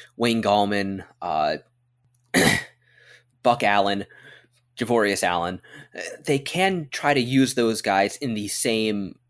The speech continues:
area, if not in exactly the same way, as other teams have used their tight ends, as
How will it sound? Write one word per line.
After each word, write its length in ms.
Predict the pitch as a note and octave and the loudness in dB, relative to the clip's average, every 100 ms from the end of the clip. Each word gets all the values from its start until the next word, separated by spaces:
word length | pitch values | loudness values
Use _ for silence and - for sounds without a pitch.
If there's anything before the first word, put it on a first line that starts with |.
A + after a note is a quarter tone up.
| _ _ _ | _ _ _
area, 480 | B2+ B2+ G#2+ F2 D#2 - | 2 2 2 2 0 -2
if 180 | A2+ | -4
not 180 | A#2 G#2 | 0 0
in 160 | G#2 F#2+ | 0 -4
exactly 480 | F#2 A#2 F#2+ - G2 | -4 0 0 0 -4
the 100 | F2+ | -4
same 360 | - F#2+ F2 | -2 -4 -4
way, 440 | F2+ G#2+ E2+ C2+ - _ _ _ _ | 2 2 2 -4 -12 _ _ _ _
as 240 | A2+ G#2+ - | 0 0 0
other 180 | C3+ B2+ | 0 0
teams 340 | C3 A2+ G2 | -2 -4 -4
have 160 | A2+ F#2 | -6 -4
used 320 | G2+ G2+ - | -4 -4 -2
their 140 | G2 | -4
tight 260 | - G2 F2 | -4 -4 0
ends, 420 | F2 B1+ - - - - - _ _ _ _ _ _ | -2 -2 -10 -12 -12 -20 -20 _ _ _ _ _ _
as 460 | A#2+ A2+ G#2+ F#2+ - | 2 4 2 -2 -10